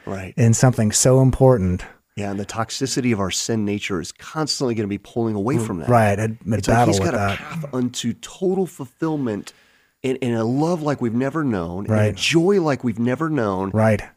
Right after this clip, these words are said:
Speaker 1: And in our sin nature, it's always to try to find something else,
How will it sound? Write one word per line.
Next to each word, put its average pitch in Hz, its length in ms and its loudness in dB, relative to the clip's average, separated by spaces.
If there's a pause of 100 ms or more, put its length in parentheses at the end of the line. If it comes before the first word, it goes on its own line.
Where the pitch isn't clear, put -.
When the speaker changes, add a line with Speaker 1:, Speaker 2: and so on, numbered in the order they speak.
(100)
Speaker 1:
And 139 200 4
in 139 180 0
our 127 100 4
sin 185 260 -2
nature, 139 300 0
it's 123 140 -2
always 151 260 0
to 123 100 -10
try 131 220 -6
to 113 60 -4
find 139 360 -6
something 110 480 -4
else, - 460 -6